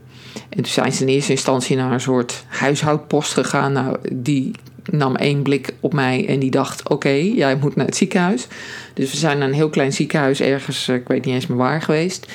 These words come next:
En daar werden, eh, röntgenfoto's gemaakt nadat ze mijn, ehm, skischoen die ik aan had eraf hadden geknipt. En,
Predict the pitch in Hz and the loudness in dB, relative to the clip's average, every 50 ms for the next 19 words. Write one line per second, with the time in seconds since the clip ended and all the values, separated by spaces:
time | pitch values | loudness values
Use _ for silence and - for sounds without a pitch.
0 | - - - - - - - - - - - 151 151 147 156 156 156 151 143 143 | -16 -16 -16 -18 -18 -20 -20 -14 -6 -2 2 2 4 4 4 2 2 2 2 2
1 | 135 135 135 135 131 135 131 131 131 127 - - - - - 127 127 127 123 123 | 4 4 4 4 4 4 2 2 2 0 0 0 0 0 2 2 2 2 0 2
2 | 127 147 151 170 175 - - 165 - - 151 151 156 - - - - 160 156 147 | 2 4 4 4 2 2 0 0 2 2 0 2 0 0 -2 0 2 2 2 2
3 | 151 151 165 135 139 143 139 147 131 135 - - 139 135 135 131 127 123 123 123 | 2 2 2 2 2 2 2 0 0 0 0 0 0 2 2 2 0 2 0 0
4 | 123 - 123 120 123 120 120 120 123 - - - - - - - - - - - | 0 -2 -2 0 0 -2 -2 -2 -4 -6 -6 -10 -14 -20 -20 -20 -20 -18 -18 -18
5 | - - - - - - 165 147 - - 147 143 143 143 143 135 - - - 135 | -12 -8 -8 -2 0 0 0 2 2 0 2 2 2 2 2 2 2 0 2 2
6 | 147 143 131 131 135 - - - - - 139 - - 160 - - 151 135 131 127 | 2 2 0 0 -2 -4 -6 -4 0 0 0 2 0 0 0 0 0 2 0 0
7 | - - - - - 139 143 196 - - - - - - - - - - - - | -4 -6 -8 -4 -2 0 0 -2 -2 -6 -10 -14 -14 -14 -16 -18 -18 -18 -18 -18
8 | - - - - - - - - - - - - - - - - - 156 156 156 | -18 -18 -20 -20 -20 -20 -20 -20 -20 -20 -20 -20 -20 -20 -14 -6 -2 0 2 2
9 | 156 156 156 151 156 156 151 156 151 151 151 | 4 4 2 2 2 2 2 2 0 0 0